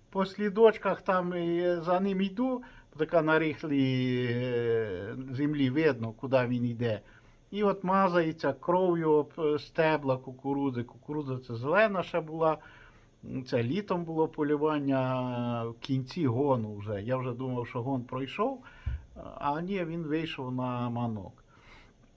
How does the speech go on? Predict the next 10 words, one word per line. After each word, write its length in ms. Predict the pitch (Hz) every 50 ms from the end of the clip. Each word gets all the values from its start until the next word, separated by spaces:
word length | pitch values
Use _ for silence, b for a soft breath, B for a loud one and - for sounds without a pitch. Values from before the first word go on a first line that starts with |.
| _ _ _ _ _ _ _ - - -
От. 280 | 123 123 123 113 104 - - - -
І 420 | 151 156 185 185 180 185 185 175
я 440 | 160 143 139 139 156 165 170 180 180
не 340 | 175 170 156 147 151 160 151
люблю 1500 | 143 147 143 165 170 165 156 139 139 135 139 135 131 127 123 120 120 120 117 113 113 110 107 104 101 98 92 87 76 71 62 55 52 55 - - _ _ _ _ _ _ _ -
стріляти 640 | - - - 120 127 135 151 156 156 - 147 127 127 127 -
дозвуковими 880 | 113 110 135 147 135 127 123 117 113 - 123 113 120 127 120 117 113
набоями 680 | 110 107 107 104 101 110 127 131 127 117 113 113 110 110 110 - -
по 180 | - 131 131 127
звірові. 680 | - - 107 104 117 120 120 110 107 104 95 92 90